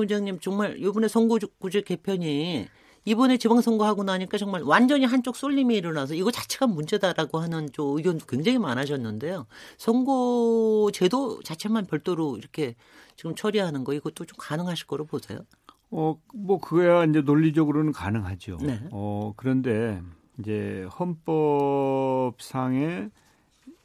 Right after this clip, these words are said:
Speaker 2: 그 비례성의 원칙이 명시되지 않은 측면도 있고 해서 현재, 에, 우리가 지금까지 쭉 양당제로 운영을 해왔고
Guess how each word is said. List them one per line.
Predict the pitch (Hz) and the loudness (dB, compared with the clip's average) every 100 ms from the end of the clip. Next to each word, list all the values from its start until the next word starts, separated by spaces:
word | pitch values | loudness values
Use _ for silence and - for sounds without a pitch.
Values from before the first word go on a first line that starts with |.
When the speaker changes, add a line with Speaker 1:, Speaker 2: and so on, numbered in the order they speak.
| _ - | _ -10
Speaker 2:
그 | 113 110 104 101 98 98 98 - | -4 -2 -2 -2 -4 -6 -10 -10
비례성의 | - 127 135 127 131 123 123 | -2 2 2 2 2 2 2
원칙이 | 117 120 113 - - 123 120 117 117 117 113 110 107 107 143 165 | 2 0 -2 -8 -6 -2 -2 -2 -2 -2 -2 -4 -6 -4 -4 -2
명시되지 | 117 117 120 - 110 110 101 110 | -2 0 0 -2 -2 -2 -2 -4
않은 | 82 104 113 107 | -4 -2 -2 -4
측면도 | - 135 117 107 101 | -6 -4 -2 -2 -4
있고 | 95 95 107 92 98 104 90 | -8 -8 -10 -8 -6 -8 -8
해서 | 127 - 101 101 98 92 - _ - - _ _ | -10 -8 -8 -6 -8 -12 -18 _ -20 -20 _ _
현재, | 156 151 139 139 | -4 -2 0 2
에, | 139 139 131 113 107 104 104 107 | 2 0 -2 -2 -2 -2 -2 -4
우리가 | 120 127 127 123 123 120 120 131 | -2 0 0 0 0 0 -2 -4
지금까지 | - 120 131 131 | -6 -8 -6 -8
쭉 | 170 151 | -12 -12
양당제로 | 120 117 117 139 139 123 117 113 | -4 -2 0 2 2 0 0 -2
운영을 | 107 110 107 104 101 95 95 | -2 -2 -2 -4 -6 -8 -8
해왔고 | 110 131 104 - 92 87 131 | -8 -6 -8 -10 -10 -10 -10